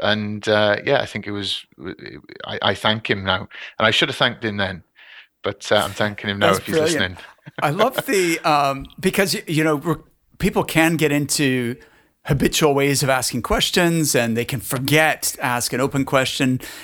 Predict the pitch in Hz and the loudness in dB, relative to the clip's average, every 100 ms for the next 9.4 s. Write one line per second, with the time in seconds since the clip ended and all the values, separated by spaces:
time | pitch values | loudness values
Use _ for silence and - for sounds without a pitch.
0 | - 135 127 139 139 - 160 151 139 147 | 0 2 4 2 0 0 0 0 2 2
1 | 123 - 151 151 151 131 120 - 135 147 | 2 0 0 0 0 0 0 0 0 2
2 | 135 113 101 - 147 139 147 120 104 _ | 2 2 0 0 0 2 0 0 -2 _
3 | - - 135 131 120 - - _ _ - | -2 2 2 2 0 -2 -4 _ _ 0
4 | 143 123 175 - 135 117 139 147 143 143 | 2 2 0 0 0 0 0 0 0 2
5 | 135 - 131 120 131 131 135 123 120 127 | 0 2 0 0 0 2 2 0 0 0
6 | 127 - 131 120 131 180 175 135 110 185 | -4 -6 -2 2 2 2 0 0 2 2
7 | 151 147 101 - - - - 123 120 113 | 2 0 -2 -6 -20 -20 -6 0 2 2
8 | - 110 104 98 127 135 - 113 - - | 2 0 0 0 2 0 -2 -4 -6 -8
9 | - - 127 | -18 -4 0